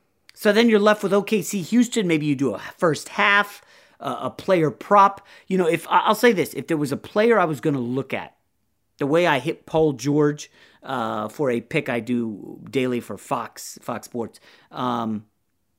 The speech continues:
James Harden would be the guy to look at. He struggled of late in the last two games. Can't imagine he's gonna struggle again. If he does, they're probably losing.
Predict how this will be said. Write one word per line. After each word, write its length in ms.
James 360
Harden 280
would 100
be 100
the 80
guy 140
to 60
look 200
at. 120
He 80
struggled 580
of 180
late 380
in 80
the 100
last 300
two 140
games. 400
Can't 360
imagine 440
he's 100
gonna 140
struggle 300
again. 220
If 80
he 80
does, 300
they're 80
probably 300
losing. 340